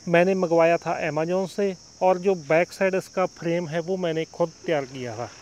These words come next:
वो हम video में देखते हैं कि किस तरह से तैयार किया है। अगर दोस्तों हम इसकी speed की बात करते हैं, जैसा कि अभी आप देख रहे हो कि मैंने साथ में एक photo लगा दी है, और आप देखें कि जो हमने यहाँ पर विंडसॉक लगाया है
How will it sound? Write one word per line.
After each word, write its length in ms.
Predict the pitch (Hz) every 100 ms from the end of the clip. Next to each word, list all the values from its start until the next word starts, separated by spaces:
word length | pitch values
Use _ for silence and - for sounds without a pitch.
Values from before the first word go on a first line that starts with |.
| 170
वो 160 | 202
हम 140 | 208 220
video 320 | 185 208 233
में 120 | 226 208
देखते 300 | 175 143 202
हैं 120 | 202
कि 80 | 220
किस 280 | - 202 -
तरह 200 | 190 185
से 80 | 185
तैयार 300 | - 175 147
किया 260 | - 147 139
है। 180 | 113 113 -
अगर 200 | 170 190 220
दोस्तों 360 | 233 - 254
हम 120 | 226
इसकी 280 | 240 - 240
speed 540 | 202 - 180 185 180 196
की 140 | 269 220
बात 240 | 190 180
करते 340 | 175 151 170
हैं, 300 | 143 156 160 139 - _ _
जैसा 380 | 165 156 160 208
कि 180 | 220 233
अभी 240 | 214 214 226
आप 160 | 208
देख 260 | 180 160 147
रहे 160 | 165 185
हो 80 | 190
कि 140 | 214
मैंने 320 | 190 165 170 175
साथ 460 | - 147 156 -
में 120 | 170
एक 800 | 180 - 170 165 - 170 170 170 160
photo 340 | - 160 170 180
लगा 260 | 156 147
दी 140 | 139 147
है, 200 | 147 208 - -
और 120 | 202
आप 200 | 202 208
देखें 340 | 190 185 185 220
कि 140 | 233
जो 200 | 190 196
हमने 380 | 170 175 180 190
यहाँ 400 | 196 185 180 170 170
पर 120 | 185
विंडसॉक 500 | 170 160 - 185 185
लगाया 360 | 170 151 147 147
है 200 | 156